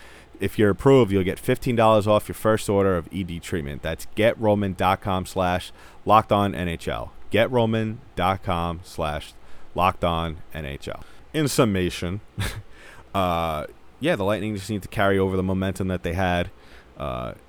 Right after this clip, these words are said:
you know, even though it was a big win, they won by a ton. They still were playing hard at the end of the game, and that was good to see. So that's definitely something, you know, they're not gonna have kind of, uh, a hangover. I don't expect them to. I believe that they finally got their,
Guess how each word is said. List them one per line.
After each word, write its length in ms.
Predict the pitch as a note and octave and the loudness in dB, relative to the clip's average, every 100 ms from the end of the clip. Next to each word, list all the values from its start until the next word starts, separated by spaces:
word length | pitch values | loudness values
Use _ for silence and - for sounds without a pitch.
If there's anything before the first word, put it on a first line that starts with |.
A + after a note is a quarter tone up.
| - | -8
you 80 | G2+ | -2
know, 120 | G2+ | 0
even 200 | A2 A2 | 2 4
though 180 | A2 G#2 | 6 6
it 20 | |
was 120 | F#2+ | 4
a 40 | |
big 240 | F2 G2+ F#2 | 0 2 2
win, 440 | F#2+ F#2+ F#2 G2 | 2 2 0 -2
they 80 | F#2 | -4
won 240 | E2+ F2+ F2 | -2 -2 0
by 200 | F2 E2 | 0 0
a 100 | D#2 | -4
ton. 460 | - F#2 F2+ F2 - - - - - - - - G2+ | -4 -2 -2 -4 -8 -20 -20 -20 -20 -20 -20 -14 -2
They 300 | F#2 F2+ E2+ | 0 2 0
still 640 | - - F#2+ F#2 F#2 - | -4 0 2 4 2 0
were 140 | F#2+ F#2 | -4 -6
playing 360 | - G2+ F#2 | -2 -2 -2
hard 260 | F2 F#2+ F#2 | -2 0 0
at 80 | E2+ | -2
the 120 | F#2+ | -2
end 120 | F2+ | -2
of 80 | F2 | -4
the 60 | E2+ | -4
game, 380 | F2 F2 F2 - | -4 -4 -6 -8
and 560 | F2 E2+ E2 D#2+ E2 D#2 | -8 -6 -6 -6 -8 -4
that 180 | F2 | -4
was 140 | - F2 | -4 -8
good 180 | F#2+ F2 | -8 -8
to 80 | - | -10
see. 340 | - F2 F#2 | -8 -6 -6
So 280 | - F2+ D#2+ | -6 -6 -4
that's 240 | D#2+ D#2+ | -6 -8
definitely 300 | - E2 E2 | -6 -6 -8
something, 260 | - F#2 F2+ | -8 -8 -6
you 80 | F#2 | -4
know, 60 | |
they're 140 | F2 F2 | -2 -2
not 180 | F2 | -4
gonna 160 | F#2 F2 | -4 -6
have 300 | E2 E2+ - | -4 -6 -8
kind 180 | F2+ D#2+ | -10 -10
of, 160 | D#2 - - - - - - - - | -12 -16 -18 -16 -14 -12 -12 -14 -10
uh, 280 | C#2+ C2+ B1+ | -8 -6 -6
a 140 | E2+ | -6
hangover. 600 | F#2+ G2 F2+ F#2 G#2 G#2+ | -2 -2 0 0 0 0
I 60 | G2 | 0
don't 160 | F#2 | -2
expect 380 | E2 - F#2+ E2+ | -4 -4 -4 -4
them 120 | E2 E2 | -6 -8
to. 300 | G#2+ G2+ G2 | -4 -4 -4
I 60 | |
believe 320 | E2+ F2+ F2+ | -6 -6 -6
that 200 | F2 F2 | -4 -6
they 100 | E2+ | -6
finally 360 | D#2+ E2+ E2+ F2+ | -6 -4 -2 -2
got 220 | F2 E2 | -2 -2
their, 400 | F2+ E2+ D#2+ E2 | -2 -2 -2 -4